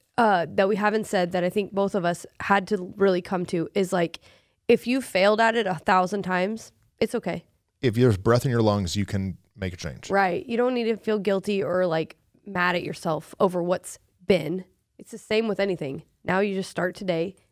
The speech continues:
Speaker 1: and go forward.
Speaker 2: Yeah.
Speaker 1: Keep going.
Speaker 2: You can only become better.
Speaker 1: Yeah.
Speaker 2: You know,
Speaker 1: There's
Speaker 2: like,
Speaker 1: more.
Speaker 2: there's more.
Speaker 1: Keep
Speaker 2: Just
Speaker 1: tugging for it.
Speaker 2: pull towards it.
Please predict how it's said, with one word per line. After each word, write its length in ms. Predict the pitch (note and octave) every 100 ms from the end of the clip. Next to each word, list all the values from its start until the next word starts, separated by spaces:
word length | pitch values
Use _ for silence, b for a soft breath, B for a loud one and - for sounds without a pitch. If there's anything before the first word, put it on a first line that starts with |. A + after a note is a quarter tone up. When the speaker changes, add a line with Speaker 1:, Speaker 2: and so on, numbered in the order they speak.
| -
Speaker 1:
and 100 | F3+
go 140 | F#3
forward. 560 | F#3 - E3 F3 F#3+ G#3
Speaker 2:
Yeah. 260 | A2+ F#2+ F2 - _
Speaker 1:
Keep 180 | - B3+
going. 420 | D4+ D#4+ E3+ E3+ - _
Speaker 2:
You 140 | - C#3+
can 160 | D3+ -
only 320 | C#3+ D3+ D3
become 500 | G#2+ B2+ - C3 G#2+
better. 380 | G#2 E2 C#2+ - _ -
Speaker 1:
Yeah. 300 | C4 F3+ D3 - _ _ _ _ _ -
Speaker 2:
You 120 | A#2+
know, 200 | A2 C#3
Speaker 1:
There's 100 | G3
Speaker 2:
like, 140 | A#2 A3+
Speaker 1:
more. 300 | A#3 E3 D#3+
Speaker 2:
there's 180 | C3+ C3+
more. 260 | E3+ A#2+ E2
Speaker 1:
Keep 180 | A3+
Speaker 2:
Just 140 | D#3 A3
Speaker 1:
tugging 180 | G3+ F3+
for 200 | E3+ D#3+
it. 60 |
Speaker 2:
pull 440 | D3 D#3 D#3+ C#3+ -
towards 320 | - D3 C#3 C#3+
it. 180 | D3